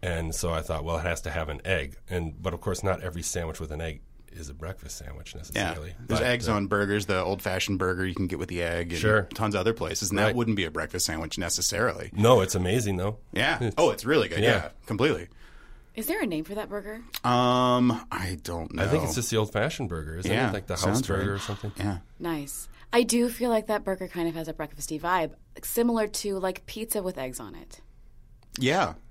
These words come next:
Speaker 3: Right?
Speaker 2: I've
Speaker 3: You
Speaker 2: had
Speaker 3: crack
Speaker 2: that
Speaker 3: an egg on the
Speaker 2: at,
Speaker 3: top.
Speaker 2: um, at Cento. They've got a breakfast pizza there. That's,
Speaker 1: Okay.
Speaker 2: yeah. I don't think that would qualify, even if you fold it like
Speaker 1: No,
Speaker 2: you
Speaker 1: not for me. It wouldn't. I, I reviewed some breakfast pizza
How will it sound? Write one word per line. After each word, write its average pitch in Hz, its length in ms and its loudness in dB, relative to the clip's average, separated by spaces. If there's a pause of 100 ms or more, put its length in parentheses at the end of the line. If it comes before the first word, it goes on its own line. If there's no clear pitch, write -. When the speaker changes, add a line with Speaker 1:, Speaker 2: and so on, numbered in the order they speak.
(320)
Speaker 3:
Right? 156 380 -4 (140)
Speaker 2:
I've 117 160 2
Speaker 3:
You 123 80 0
Speaker 2:
had 120 80 4
Speaker 3:
crack 147 160 6
Speaker 2:
that 120 80 6
Speaker 3:
an 117 80 4
egg 170 160 2
on 117 60 4
the 113 60 4
Speaker 2:
at, 110 100 2
Speaker 3:
top. 113 80 -2
Speaker 2:
um, 101 600 4
at 107 140 -2
Cento. 156 500 0
They've 92 160 -2
got 90 180 0
a 90 40 -4
breakfast 95 460 -2
pizza 90 280 -2
there. 80 380 -2
That's, 90 340 0
Speaker 1:
Okay. 95 260 2 (120)
Speaker 2:
yeah. 98 340 0 (120)
I 107 100 -2 (280)
don't 131 240 4
think 120 200 2
that 107 180 2
would 104 180 -4
qualify, 90 680 2 (480)
even 104 240 2
if 101 120 -2
you 104 80 0
fold 104 360 2
it 92 140 2 (280)
like 101 260 4
Speaker 1:
No, 104 400 6 (160)
Speaker 2:
you 98 80 -8
Speaker 1:
not 98 260 2
for 95 120 -2
me. 98 220 2
It 90 100 0
wouldn't. 90 240 -2
I, 98 100 2 (160)
I 98 80 0
reviewed 92 600 2
some 90 180 -2
breakfast 87 440 -6
pizza 82 600 -6